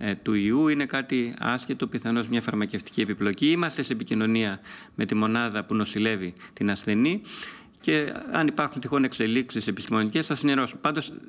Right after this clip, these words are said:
δεν μας φαίνεται να διαφέρει από αυτά που έχουν αναφερθεί στη βιβλιογραφία, τα οποία έχουν λόγους που, ε, επιστημονικούς, ε, που εξηγούν αυτό το φαινόμενο.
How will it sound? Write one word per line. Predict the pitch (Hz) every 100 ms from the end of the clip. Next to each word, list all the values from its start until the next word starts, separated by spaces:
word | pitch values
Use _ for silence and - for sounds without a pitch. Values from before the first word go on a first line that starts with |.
| -
δεν | 135
μας | 165 147
φαίνεται | 156 147
να | 143
διαφέρει | 120 117 113 143 151
από | -
αυτά | 123 139
που |
έχουν | 131 139
αναφερθεί | 123 113 127
στη | 120
βιβλιογραφία, | 110 107 101 95 - 156 156 - -
τα | -
οποία | 127 156
έχουν | 151 139 123 - - - - -
λόγους | 113 131 143 120 113 - - - -
που, | -
ε, | 107
επιστημονικούς, | - 104 - - 113 110 107 - 131 113 - - - - -
ε, | - 110 107 - -
που | 123
εξηγούν | 123 - 117 147
αυτό | 120 113
το | 101
φαινόμενο. | - 107 135 151 147